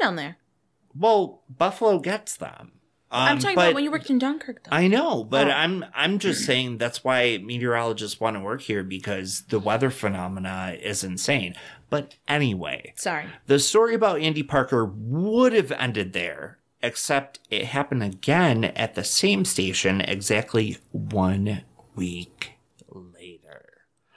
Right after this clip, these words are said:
Speaker 2: Uh, this time it was an hour earlier, and the meteorologist was Ms. Autumn Lewandowski, and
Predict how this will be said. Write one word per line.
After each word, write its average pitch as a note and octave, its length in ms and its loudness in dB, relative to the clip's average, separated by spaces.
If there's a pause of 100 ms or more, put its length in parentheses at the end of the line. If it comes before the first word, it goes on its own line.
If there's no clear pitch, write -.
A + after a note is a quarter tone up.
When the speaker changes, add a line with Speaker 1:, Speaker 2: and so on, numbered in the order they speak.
(420)
Speaker 2:
Uh, G#2+ 420 2
this C3 260 -2
time E3+ 260 0
it D#3 80 -2
was C3+ 200 -2
an A#2 80 -4
hour A#2 360 2
earlier, G#2 460 2
and A2+ 120 2
the A2 60 -2
meteorologist G#2+ 1040 2
was G#2 240 2
Ms. G2+ 460 2
Autumn F#2+ 380 0
Lewandowski, F#2+ 1040 -2
and A2 440 -2